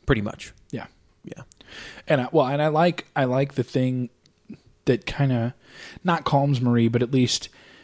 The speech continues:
Speaker 2: it gets to her core is when <laughs> she asks the question, you know, she's like,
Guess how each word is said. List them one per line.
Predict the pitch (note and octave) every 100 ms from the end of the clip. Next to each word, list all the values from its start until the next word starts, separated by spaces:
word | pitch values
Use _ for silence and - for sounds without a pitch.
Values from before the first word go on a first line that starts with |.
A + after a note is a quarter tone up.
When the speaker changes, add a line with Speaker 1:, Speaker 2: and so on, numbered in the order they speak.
| _ _ -
Speaker 2:
it | C3+
gets | C#3 B2
to | C3
her | A#2+
core | - A#2 A#2 C3 C#3+ _
is | - A#2
when | A#2+ A#2 A#2 - - -
<laughs> | - -
she | - - D#3
asks | B2 -
the |
question, | - B2 -
you | C3+
know, | A2
she's | G#2+ A#2+
like, | A2